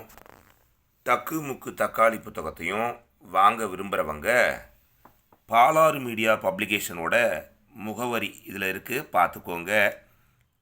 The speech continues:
அதுல தொடர்பு கொண்டு நீங்க ஆர்டர் கொடுத்து இந்த புத்தகங்களை வாங்கிக்கலாம். மொபைல் நம்பர் மட்டும் சொல்லிடுறேன் இப்போ,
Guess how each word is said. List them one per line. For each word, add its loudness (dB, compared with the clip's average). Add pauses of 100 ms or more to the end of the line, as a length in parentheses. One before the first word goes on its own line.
(260)
அதுல 0
தொடர்பு -2
கொண்டு -6 (420)
நீங்க -8 (200)
ஆர்டர் 0
கொடுத்து -10 (160)
இந்த -8 (100)
புத்தகங்களை -4
வாங்கிக்கலாம். -2 (800)
மொபைல் -8
நம்பர் -4
மட்டும் -12
சொல்லிடுறேன் -6
இப்போ, -10